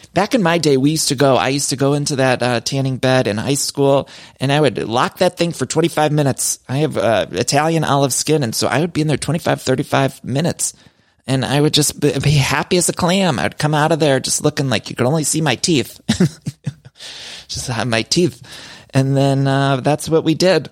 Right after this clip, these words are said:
That's what we did. It was the era of the Jersey Shore. And we just, we went in that fucking thing. And anytime I would have, like, a zit, I remember it would dry out zits. So if I had a zit come in, I would just stay in there longer.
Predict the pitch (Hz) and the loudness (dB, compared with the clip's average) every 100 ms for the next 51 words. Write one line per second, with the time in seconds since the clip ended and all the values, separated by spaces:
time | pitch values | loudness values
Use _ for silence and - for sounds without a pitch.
0 | _ - 143 120 151 160 160 123 - 101 | _ -8 -6 -2 -2 0 0 -2 -2 0
1 | 135 143 120 117 110 - 120 - - 165 | 2 2 2 0 -4 -4 -2 -2 0 4
2 | 165 160 156 123 123 123 135 143 143 - | 4 4 4 0 -2 -4 -4 -4 -4 -2
3 | 143 143 143 151 147 139 - _ _ _ | -2 -2 0 0 0 -2 -4 _ _ _
4 | - 151 139 131 143 143 143 - - - | -6 -4 -2 0 0 0 -4 -8 -16 -6
5 | 135 147 190 185 170 151 127 147 131 120 | 0 2 2 2 2 2 2 0 0 -2
6 | 87 - 123 135 - - - _ 131 131 | -4 -2 -2 0 -4 -6 -18 _ -2 0
7 | 147 147 - 123 - 123 123 147 151 117 | 2 2 2 0 0 0 2 2 0 -2
8 | - 107 135 - - - - - 117 135 | -4 -2 0 -2 -4 -6 -6 -4 0 2
9 | 160 147 117 135 170 - 127 123 113 123 | 2 2 0 0 -2 -2 -2 -2 -2 -2
10 | 131 135 131 - 131 147 147 143 156 202 | -2 0 -2 0 0 2 0 2 0 0
11 | 127 | -2